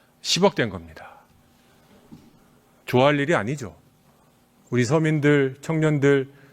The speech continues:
사억을 벌 수 있는 그 기간이 평생 아니겠습니까? 왜 이렇게 민주당만 집권하면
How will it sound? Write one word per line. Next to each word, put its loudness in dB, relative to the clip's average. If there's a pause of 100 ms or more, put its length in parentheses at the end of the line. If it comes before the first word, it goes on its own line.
(100)
사억을 0
벌 0
수 -6
있는 0
그 -6
기간이 -2
평생 0
아니겠습니까? -4 (1900)
왜 6
이렇게 0
민주당만 0
집권하면 -2